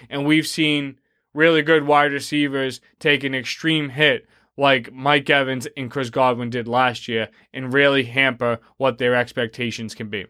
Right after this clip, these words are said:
I do think that Hollywood Brown will have a couple of games where he'll have that fantasy production, maybe sniff around twenty points, get in the end zone a couple of times, but I really don't think it's going to be consistent.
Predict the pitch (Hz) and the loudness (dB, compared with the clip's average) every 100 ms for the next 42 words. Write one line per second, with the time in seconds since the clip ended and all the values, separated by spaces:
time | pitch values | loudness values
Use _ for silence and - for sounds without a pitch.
0 | _ _ _ _ _ _ - 165 190 147 | _ _ _ _ _ _ 0 2 2 -2
1 | 160 190 151 190 190 185 165 - 143 165 | 0 0 2 0 0 2 2 0 0 0
2 | 160 165 139 156 160 151 147 151 139 120 | 2 -2 2 4 4 2 2 2 2 -2
3 | - 127 - 156 147 143 127 135 143 165 | -12 -8 -2 -2 0 -4 0 2 2 0
4 | - - - 139 147 143 143 143 143 143 | -4 -10 -2 2 4 4 4 4 4 2
5 | - 143 143 135 131 135 131 135 127 147 | 2 -2 0 -2 -6 -4 0 0 0 -2
6 | 139 - - 147 143 139 156 143 143 143 | -4 -10 -6 -2 0 0 -2 -4 -2 0
7 | 135 123 143 135 117 143 135 - 135 135 | 0 -2 -6 -6 -6 -6 -6 -2 -2 -2
8 | 131 131 131 135 135 135 127 127 113 131 | -2 -2 0 -2 -2 -2 -2 -4 -4 -2
9 | 135 135 - - - 143 143 143 175 185 | -2 -4 -16 -8 2 4 4 6 4 4
10 | 147 151 147 147 139 135 135 127 120 117 | 2 4 4 2 0 -2 -4 -8 -8 -10
11 | 127 117 117 - 113 - 98 | -10 -8 -10 -8 -10 -10 -18